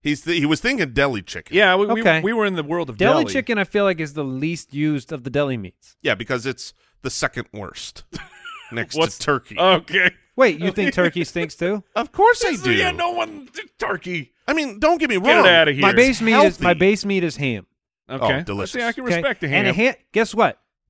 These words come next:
Speaker 3: Hot Shot B L T. Listen up. You ever heard of a ham and cheese sandwich? That's two ingredients and it's great.
Speaker 2: Ooh.
Speaker 3: Ham and cheese
Speaker 2: Ooh.
Speaker 3: sandwich is great.
Speaker 1: <laughs> They don't
Speaker 3: Now
Speaker 1: even
Speaker 3: you
Speaker 1: need that third.
Speaker 3: No.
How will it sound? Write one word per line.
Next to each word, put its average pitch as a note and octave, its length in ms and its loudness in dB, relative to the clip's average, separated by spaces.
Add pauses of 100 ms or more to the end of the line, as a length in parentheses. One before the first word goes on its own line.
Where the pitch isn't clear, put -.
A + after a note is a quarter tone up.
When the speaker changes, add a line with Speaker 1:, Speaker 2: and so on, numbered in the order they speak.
(360)
Speaker 3:
Hot G#3+ 240 -2
Shot A3+ 260 0
B G3+ 100 0
L F3+ 120 4
T. D3 280 -4
Listen F#3 320 -2
up. B2+ 160 -2 (640)
You G3 80 2
ever A3 100 4
heard A3+ 120 4
of G#3+ 60 0
a G3+ 60 0
ham G3+ 160 0
and G3+ 80 -2
cheese G#3 200 -6
sandwich? G#3 340 -2
That's A3 160 -2
two A#3 200 0
ingredients D#3 500 0
and C#3+ 80 -2
it's C3 100 0
great. D3 280 6
Speaker 2:
Ooh. C3 340 0 (300)
Speaker 3:
Ham F#3+ 180 6
and F3+ 80 8
cheese F3 160 8
Speaker 2:
Ooh. E3 160 6
Speaker 3:
sandwich G3+ 200 4
is F#3+ 60 0
great. F#3+ 180 6
Speaker 1:
<laughs> E3+ 140 0
They A3+ 80 4
don't - 20 2
Speaker 3:
Now A3+ 180 8
Speaker 1:
even B3+ 80 6
Speaker 3:
you G#3 60 0
Speaker 1:
need G3 180 2
that E3+ 200 4
third. E3+ 400 4
Speaker 3:
No. F#3 380 4